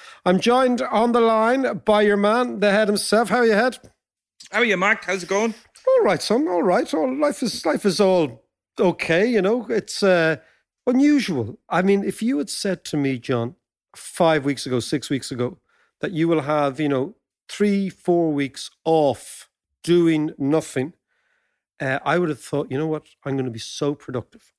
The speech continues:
Speaker 1: I'm gonna write so much. I'm gonna read so much."
Speaker 2: Yeah.
Speaker 1: But I found it very difficult. I mean, normally at this stage, I would be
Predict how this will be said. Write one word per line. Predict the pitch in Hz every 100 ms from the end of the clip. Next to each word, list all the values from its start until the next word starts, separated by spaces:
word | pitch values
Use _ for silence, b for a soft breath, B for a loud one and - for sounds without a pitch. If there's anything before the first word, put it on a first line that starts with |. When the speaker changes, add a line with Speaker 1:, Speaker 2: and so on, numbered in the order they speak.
| -
Speaker 1:
I'm | 127
gonna | 117
write | 113 127 143 -
so | - 139
much. | 135 135 - - -
I'm | 123
gonna | 110
read | 107 113 135 143 123
so | - 143
much." | 131 127 -
Speaker 2:
Yeah. | 127 120 _ b b b b _ _ _ _ _ -
Speaker 1:
But | 214
I | 185
found | - 190 180
it | 180 -
very | 175 180
difficult. | 160 180 170 135 107
I | 143
mean, | 190 185
normally | 208 240 220
at | 185
this | 180 -
stage, | 160 135 -
I | 151
would | 143 120
be | 147 131